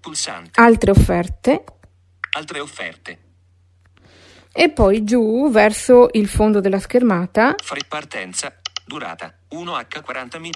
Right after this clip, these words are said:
Speaker 1: il biglietto acquistato è già convalidato co-, prezzo dell'offerta barra servizio selezionato cinque euro punto se-, ordinaria. Pulsante a comparsa. Richiesto. Seconda classe. Seco-, adulto uno. Durata,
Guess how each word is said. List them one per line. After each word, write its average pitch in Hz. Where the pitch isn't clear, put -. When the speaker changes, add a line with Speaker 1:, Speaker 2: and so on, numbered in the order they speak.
Speaker 1:
il 135
biglietto 175
acquistato 160
è 156
già 143
convalidato 143
co-, 151
prezzo -
dell'offerta 151
barra 170
servizio 170
selezionato 156
cinque 151
euro 143
punto 170
se-, 151
ordinaria. 98
Pulsante 175
a 175
comparsa. 113
Richiesto. 127
Seconda 160
classe. -
Seco-, -
adulto 135
uno. 90
Durata, -